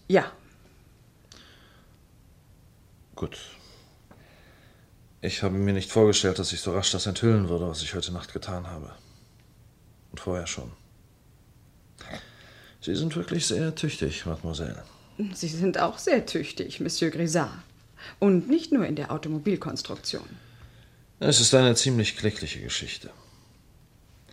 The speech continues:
Speaker 2: Ich kenne seit Monaten die Adresse dieses Appartements. Ich weiß, meine Frau wollte sich für meine Untreue rächen. Dann habe ich schließlich begriffen, dass dieser Roland nicht nur mich betrog, sondern auch meine Frau und dass er sie zudem noch lächerlich machte.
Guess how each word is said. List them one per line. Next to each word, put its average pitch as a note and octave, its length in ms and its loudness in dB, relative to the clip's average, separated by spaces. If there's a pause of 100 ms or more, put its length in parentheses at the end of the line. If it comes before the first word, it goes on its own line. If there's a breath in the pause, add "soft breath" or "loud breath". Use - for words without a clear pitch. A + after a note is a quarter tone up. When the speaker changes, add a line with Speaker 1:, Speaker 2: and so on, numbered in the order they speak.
(760 soft breath)
Speaker 2:
Ich - 120 2
kenne E3 160 10
seit A#2+ 180 8
Monaten G#2+ 460 4
die D#2+ 80 -4
Adresse F2+ 380 -4
dieses E2 360 -8
Appartements. F2+ 800 -6 (920 soft breath)
Ich - 100 -4
weiß, C3 280 8
meine G2+ 200 2
Frau G2+ 240 2
wollte G2 220 -2
sich F2+ 160 -10
für F2+ 100 -10
meine F2+ 240 -6
Untreue E2+ 420 -6
rächen. F2+ 280 -4 (1700 soft breath)
Dann A#2 180 10
habe A#2 140 10
ich A2+ 100 8
schließlich B2 340 2
begriffen, A#2 380 6
dass A#2 180 8
dieser A2+ 160 6
Roland A2 500 8
nicht A2 220 2
nur A2 80 6
mich A2+ 180 4
betrog, B2+ 380 6
sondern A2 320 4
auch G2+ 120 2
meine G#2 180 4
Frau G#2+ 420 6
und A2+ 180 2
dass G2 160 -2
er G2+ 80 0
sie F#2+ 180 -2
zudem G2+ 320 2
noch G2 160 0
lächerlich F#2 360 2
machte. - 300 -14